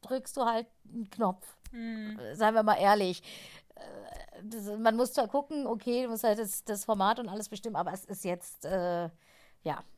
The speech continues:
Speaker 1: nicht so, nicht so aufregend.
Speaker 2: Mhm.
Speaker 1: Und nur analog ist halt tatsächlich, äh, also da hat man, wenn man, wenn es sehr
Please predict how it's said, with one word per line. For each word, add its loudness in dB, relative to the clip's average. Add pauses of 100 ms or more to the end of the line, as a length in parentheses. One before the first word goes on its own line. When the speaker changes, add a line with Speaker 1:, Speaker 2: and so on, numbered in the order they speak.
(120)
Speaker 1:
nicht -8
so, -4 (640)
nicht -6
so -2
aufregend. -2
Speaker 2:
Mhm. -10 (640)
Speaker 1:
Und -2
nur 6
analog 4
ist -4
halt 6
tatsächlich, -4
äh, -10 (1600)
also 0
da 8
hat 0
man, 2
wenn 2
man, 0
wenn 2
es -4
sehr 0